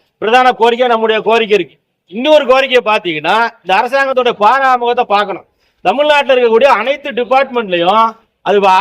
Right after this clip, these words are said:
அரசு அலுவலகமா இருந்தாலும் சரி, பள்ளிக்கூடமா இருந்தாலும் சரி, எங்கே இருந்தாலும் சரி, வேலை பார்க்கக்கூடிய மகளிருக்கு பனிரெண்டு மாதம் மகப்பேறு விடுப்பு வழங்கப்படும். பனிரெண்டு மாத சம்பளத்தோடு மகப்பேறு விடுங்க ப-, வழங்க-, வழங்கப்படும்.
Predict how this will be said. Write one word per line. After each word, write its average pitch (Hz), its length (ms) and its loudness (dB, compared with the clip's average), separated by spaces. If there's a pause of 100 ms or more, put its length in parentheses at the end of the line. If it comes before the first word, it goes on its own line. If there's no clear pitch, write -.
(140)
அரசு 226 260 -4
அலுவலகமா 247 360 2
இருந்தாலும் 226 320 -4
சரி, 247 120 0 (100)
பள்ளிக்கூடமா 240 460 0
இருந்தாலும் 220 320 -4
சரி, 262 120 -6
எங்கே 226 280 -2
இருந்தாலும் 226 360 -8
சரி, 254 160 -4 (480)
வேலை 233 200 0
பார்க்கக்கூடிய 247 440 0 (140)
மகளிருக்கு 240 580 -4 (560)
பனிரெண்டு 262 480 0
மாதம் 233 340 -4
மகப்பேறு 233 520 0
விடுப்பு 220 220 -2
வழங்கப்படும். 196 460 -10 (160)
பனிரெண்டு 262 480 -6
மாத 240 360 -4
சம்பளத்தோடு 240 580 -4 (500)
மகப்பேறு 269 480 -4
விடுங்க 240 200 -4
ப-, 220 180 -4
வழங்க-, 240 220 -6
வழங்கப்படும். 220 480 -6